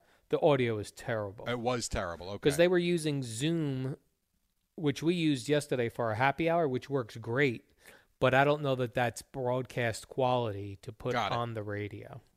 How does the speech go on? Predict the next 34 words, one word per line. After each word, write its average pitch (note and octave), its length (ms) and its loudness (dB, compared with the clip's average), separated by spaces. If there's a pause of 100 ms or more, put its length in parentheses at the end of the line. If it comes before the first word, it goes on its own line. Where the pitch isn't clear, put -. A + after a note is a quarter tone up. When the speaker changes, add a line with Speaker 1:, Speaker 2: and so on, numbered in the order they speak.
(120)
Speaker 2:
Okay. D3+ 400 -4 (760)
Well, D3 260 -10 (120)
I D3 100 -4
hope F#3 220 -2
we G#3 120 -2
can F3+ 180 -8
figure D#3 260 -4
that C#3 120 -2
out, A2+ 180 -2
'cause, A2 140 -12
and A#2+ 120 -8
I B2+ 60 -8
know C#3+ 140 -4
Speaker 1:
Me G#3+ 80 4
Speaker 2:
they're G3 60 -2
Speaker 1:
too. D#3 180 6
Speaker 2:
trying. F2 260 -4 (1080)
Speaker 1:
Yeah, D3 160 0
yeah. C3+ 320 -2 (480)
Speaker 2:
And A#2 120 -12
that B2+ 140 -4
would A#2+ 100 -10
be A#2 100 -8
really A2 260 -8
cool. F#2 280 -12
We C#3+ 120 -4
Speaker 1:
That'd A2 60 -2
Speaker 2:
need G2 100 -6
to G#2+ 60 -6
Speaker 1:
be A#2 40 -2
Speaker 2:
see A#2 60 0
Speaker 1:
awesome. C#3 120 -4
Speaker 2:
everybody F#2+ 380 -10
again. E2 220 -12